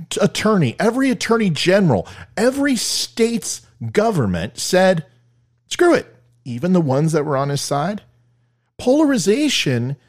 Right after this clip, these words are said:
happens naturally when two of you, uh, opposing viewpoints won't listen to each other. Do I think that we should hug Democrats and say,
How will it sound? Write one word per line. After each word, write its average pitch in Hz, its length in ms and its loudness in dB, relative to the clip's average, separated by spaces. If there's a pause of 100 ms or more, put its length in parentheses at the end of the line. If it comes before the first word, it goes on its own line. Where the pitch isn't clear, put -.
(240)
happens 208 640 0
naturally 135 880 -2 (540)
when 175 220 4
two 254 380 0
of 190 140 -2
you, 190 320 -2
uh, 160 200 0
opposing 180 460 2
viewpoints 175 480 -2
won't 208 160 0
listen 262 360 0
to 170 200 4
each 120 180 0
other. - 420 -8 (1160)
Do 196 140 4
I 233 140 4
think 208 240 0
that 160 140 0
we 147 100 0
should 127 260 -6 (140)
hug 165 320 2
Democrats 160 640 0
and 127 120 0
say, 147 220 2